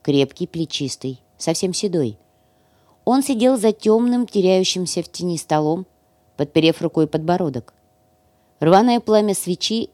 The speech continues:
единственное освещение гостиной, облагораживало его грубое лицо.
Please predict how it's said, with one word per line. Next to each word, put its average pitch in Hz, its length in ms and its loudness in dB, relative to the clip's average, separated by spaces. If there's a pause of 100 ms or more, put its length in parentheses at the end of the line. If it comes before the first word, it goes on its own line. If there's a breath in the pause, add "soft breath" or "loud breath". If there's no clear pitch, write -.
единственное 175 800 -4
освещение 147 580 -4
гостиной, 143 560 -4 (400 soft breath)
облагораживало 175 720 2
его 175 280 0
грубое 160 380 0
лицо. 156 440 -4